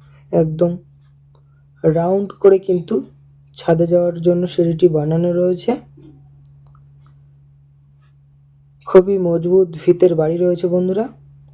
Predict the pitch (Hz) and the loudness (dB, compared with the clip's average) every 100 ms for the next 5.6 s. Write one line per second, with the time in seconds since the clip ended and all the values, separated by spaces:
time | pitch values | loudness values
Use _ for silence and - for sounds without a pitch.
0 | - - - - 160 170 165 160 170 190 | -20 -20 -12 -4 -2 0 0 2 0 -2
1 | - 190 190 196 185 170 165 165 190 185 | -4 -2 0 2 2 2 0 2 0 -2
2 | - - - 170 160 180 190 208 247 - | -12 -16 0 0 2 2 2 0 -8 -14
3 | - - - - _ _ _ _ _ _ | -20 -20 -20 -20 _ _ _ _ _ _
4 | _ _ _ _ - - 180 196 214 208 | _ _ _ _ -14 2 2 2 0 2
5 | 208 170 165 170 180 | 2 4 2 2 2